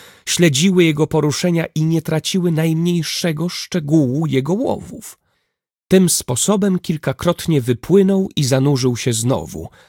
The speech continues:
a za każdym razem wyniósł nie więcej niż kilkanaście perliczek.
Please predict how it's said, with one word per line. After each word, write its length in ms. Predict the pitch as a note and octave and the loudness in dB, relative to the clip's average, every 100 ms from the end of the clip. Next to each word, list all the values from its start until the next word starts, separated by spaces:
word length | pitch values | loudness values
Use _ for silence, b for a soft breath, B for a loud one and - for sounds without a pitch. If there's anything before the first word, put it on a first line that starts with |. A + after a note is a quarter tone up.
| b | b
a 140 | - C#3+ | -4 0
za 140 | C#3 | 0
każdym 440 | D3 D#3+ A2+ A#2+ A#2+ | 0 0 0 -4 -2
razem 480 | C#3 D3 E3 F3 | -2 0 2 0
wyniósł 600 | B2 D#3 E3 E3+ - D#3 | 2 2 2 0 -2 0
nie 260 | B2+ C#3 A3+ | 2 2 2
więcej 560 | F3+ F3 C#3 - F#3 E3 | 2 2 0 -2 -2 0
niż 320 | D#3+ D#3 - | 0 -2 -4
kilkanaście 800 | F#3 E3+ F3 E3+ F3 - - E3 | -4 -4 -2 -2 -4 -6 -8 -4
perliczek. 800 | D3 C3+ D#3 - - - - | -4 -4 -4 -6 -10 -16 -20